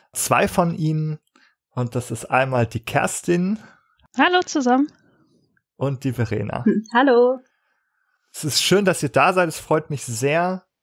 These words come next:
Speaker 1: dass ihr gekommen seid, um mit uns über euer Spiel zu sprechen und über so ein wichtiges Thema wie Depression und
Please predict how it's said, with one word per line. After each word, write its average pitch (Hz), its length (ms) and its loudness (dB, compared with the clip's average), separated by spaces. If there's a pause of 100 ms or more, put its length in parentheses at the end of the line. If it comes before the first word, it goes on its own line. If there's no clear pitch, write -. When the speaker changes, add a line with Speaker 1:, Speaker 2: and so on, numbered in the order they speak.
(140)
Speaker 1:
dass - 180 0
ihr 143 100 0
gekommen 147 340 0
seid, 143 220 2
um 135 280 -2
mit 127 160 0
uns - 180 -2
über 127 160 0
euer 120 140 2
Spiel 165 240 0
zu - 100 -4
sprechen 139 760 0
und 127 160 2
über 123 160 2
so 123 120 2
ein 120 180 2
wichtiges 127 640 0 (140)
Thema 131 340 2
wie 120 80 2
Depression 156 840 0 (580)
und 123 600 2